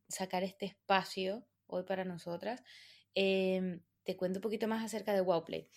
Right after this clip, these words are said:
Eh, nosotros somos una suscripción para familias con niños entre cinco y ocho años. Em, y nuestro trabajo es que todos los meses las familias reciban en casa un, una caja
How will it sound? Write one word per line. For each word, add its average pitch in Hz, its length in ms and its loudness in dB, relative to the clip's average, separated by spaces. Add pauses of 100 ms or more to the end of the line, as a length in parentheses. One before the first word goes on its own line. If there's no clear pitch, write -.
(440)
Eh, 175 200 0
nosotros 202 440 -2
somos 226 280 -4
una 220 180 -2
suscripción 214 760 -2 (300)
para 175 200 -2
familias 202 580 -2
con 180 280 -4
niños 202 440 -4 (300)
entre 196 300 -2
cinco 262 380 2
y 240 100 2
ocho 190 280 -2
años. - 460 -8 (480)
Em, 156 420 -6 (220)
y 180 80 -4
nuestro 175 380 -6
trabajo 170 500 0
es 185 160 -4
que 160 140 -10
todos 226 340 0
los 185 200 -2
meses 196 520 -4
las 180 160 -4
familias 180 420 -2
reciban 170 480 -4
en 160 140 -6
casa 165 420 -6 (920)
un, 208 420 0
una 190 240 -2
caja 202 420 -2